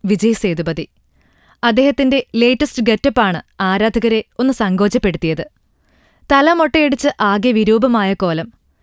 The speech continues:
ഫോട്ടോ പുറത്തു വന്നപ്പോൾ ആർക്കും മനസ്സിലായിരുന്നില്ല ഈ കാണുന്നത് വിജയാണെന്ന്. എന്നാൽ തിരിച്ചറിഞ്ഞ ആരാധകർ ഞെട്ടലോടെ ചോദിച്ചത്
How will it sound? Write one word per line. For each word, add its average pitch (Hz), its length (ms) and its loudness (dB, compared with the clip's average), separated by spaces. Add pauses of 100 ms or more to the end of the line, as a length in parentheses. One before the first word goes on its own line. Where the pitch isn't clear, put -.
(120)
ഫോട്ടോ 202 380 -2
പുറത്തു 220 300 0
വന്നപ്പോൾ 220 480 0 (320)
ആർക്കും 294 380 2
മനസ്സിലായിരുന്നില്ല 185 800 0 (480)
ഈ 240 120 2
കാണുന്നത് 233 600 0 (120)
വിജയാണെന്ന്. 175 640 0 (680)
എന്നാൽ 285 240 2 (100)
തിരിച്ചറിഞ്ഞ 302 480 2
ആരാധകർ 233 540 2 (180)
ഞെട്ടലോടെ 247 480 2
ചോദിച്ചത് 196 540 -2